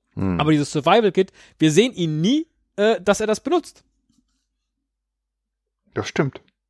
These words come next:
Speaker 2: Aber diese Waffe halt, die macht sein Leben, nämlich das, allein zu bleiben, a lot easier.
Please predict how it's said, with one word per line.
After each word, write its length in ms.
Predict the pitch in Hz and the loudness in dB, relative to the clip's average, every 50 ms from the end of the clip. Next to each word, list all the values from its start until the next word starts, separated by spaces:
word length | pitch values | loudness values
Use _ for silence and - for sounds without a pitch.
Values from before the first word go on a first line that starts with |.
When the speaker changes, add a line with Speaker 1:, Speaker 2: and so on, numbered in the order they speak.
| _ _ _ _ _ _ _ _ _ _ _ _ _ _ _ _ _ | _ _ _ _ _ _ _ _ _ _ _ _ _ _ _ _ _
Speaker 2:
Aber 400 | 147 160 156 165 190 240 277 - _ _ _ - | 0 2 4 4 4 2 0 -2 _ _ _ -10
diese 260 | 147 139 139 160 190 | -8 -4 -4 0 0
Waffe 260 | 311 320 - 185 139 | 0 0 0 -2 -2
halt, 260 | 127 113 113 - - _ _ _ _ _ _ _ _ _ _ _ _ _ _ _ _ | -2 -6 -10 -12 -16 _ _ _ _ _ _ _ _ _ _ _ _ _ _ _ _
die 340 | - 143 156 156 196 262 330 | -6 -4 -2 -2 0 -2 0
macht 260 | 349 320 302 - - | 0 0 0 0 2
sein 180 | - 160 147 139 | 2 2 2 4
Leben, 400 | 135 185 254 262 190 202 247 - | 2 2 2 2 0 -2 -8 -6
nämlich 320 | - 170 156 147 143 - - | -2 -2 0 0 -2 -2 2
das, 300 | - 185 233 - - - | 2 2 2 0 -4 -4
allein 280 | 139 127 135 160 - | -2 0 0 -2 -2
zu 140 | - - 151 | -4 -6 -6
bleiben, 380 | 113 113 110 113 123 180 233 - _ | -4 -2 -2 -2 -2 -4 -6 -10 _
a 60 | 117 | -10
lot 360 | 107 104 107 156 247 277 - | -8 -2 0 0 0 0 0
easier. 420 | - 294 311 180 127 104 92 107 | -2 -2 -2 -2 -2 -4 -8 -10